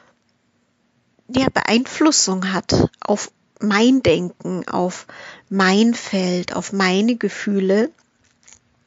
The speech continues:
Und da ist es wahnsinnig heilsam, tatsächlich aus diesen Feldern heraus zu gehen und eine wirklich heilsame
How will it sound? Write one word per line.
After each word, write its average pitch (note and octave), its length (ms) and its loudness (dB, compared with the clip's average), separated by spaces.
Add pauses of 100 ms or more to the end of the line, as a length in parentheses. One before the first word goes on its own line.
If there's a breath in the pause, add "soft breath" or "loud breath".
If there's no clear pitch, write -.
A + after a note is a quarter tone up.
(1160 loud breath)
Und G#3 640 0 (360 loud breath)
da G#3 160 2
ist G#3+ 80 0
es G#3 220 0
wahnsinnig A#3+ 960 -2
heilsam, A3 1040 0
tatsächlich A3+ 800 -4 (580 loud breath)
aus A3 360 2
diesen G#3 300 -2
Feldern G3+ 480 -2
heraus G3+ 840 0 (420 soft breath)
zu - 180 0
gehen G#3+ 500 2
und G#3+ 220 -4
eine G3 300 -4
wirklich A#3 580 -2
heilsame A3+ 1080 0